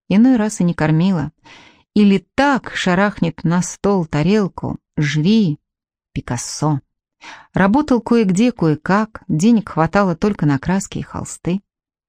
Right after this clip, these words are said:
Под давлением матери попросился на свежевыстроенный чебоксарский хлопчатобумажный комбинат художником. Глупая идея, он по текстилю не был специалистом. Оформлять не хотели,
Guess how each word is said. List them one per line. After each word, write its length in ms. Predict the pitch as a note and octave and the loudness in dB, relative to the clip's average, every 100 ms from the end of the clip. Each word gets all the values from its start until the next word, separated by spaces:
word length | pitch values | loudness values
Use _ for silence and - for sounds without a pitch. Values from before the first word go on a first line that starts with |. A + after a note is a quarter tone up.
| _ | _
Под 180 | - E3+ | -2 0
давлением 520 | F3+ F3 G#3 A3 F#3 | 2 2 2 4 4
матери 460 | E3+ F#3 - E3 D#3+ - - | 2 0 -2 -2 -4 -8 -8
попросился 840 | - E3+ F3+ E3+ - A3 - F3 E3+ - - | -4 0 0 0 -2 -2 -2 -4 -6 -12 -2
на 140 | F3+ | 0
свежевыстроенный 920 | F3 G3 B3 G3+ F3+ A3 - F#3+ F3+ F3 | 0 0 0 0 0 -2 0 0 0 0
чебоксарский 800 | D3+ D3+ - A3 G#3 - F#3+ - _ | -2 -4 -2 -4 -2 -4 -4 -6 _
хлопчатобумажный 920 | - F#3+ - - D#3+ E3 F#3+ G3 F3+ | -4 -4 -4 -4 0 2 2 0 -2
комбинат 540 | - D#3+ D3 D3+ F3 - | 0 0 2 0 0 -4
художником. 760 | E3 D3+ D#3 D#3+ D#3 D#3+ E3 _ _ _ | -2 0 0 0 -2 -4 -8 _ _ _
Глупая 420 | - G#3 B3+ F#3+ F#3 | -2 0 0 0 0
идея, 400 | F3+ A3 D3+ D3 _ _ - | 0 0 -2 -8 _ _ -2
он 140 | B3 | 0
по 140 | B3 E3+ | 0 -4
текстилю 640 | D#3 - - A3+ G3 E3+ - _ | -6 -8 -2 0 0 -2 -10 _
не 160 | G3 A#3 | 2 2
был 140 | B2+ | 2
специалистом. 840 | - - B2+ C#3 C3 A#2+ - - D3 _ _ - | -4 -10 -8 -6 -4 -6 -8 -10 -10 _ _ -6
Оформлять 460 | - G#3 A3 C#4+ A3+ | -2 2 2 2 0
не 80 | |
хотели, 580 | D#3+ C#3+ - A#3+ C4 A3 | -2 -4 -2 0 0 -2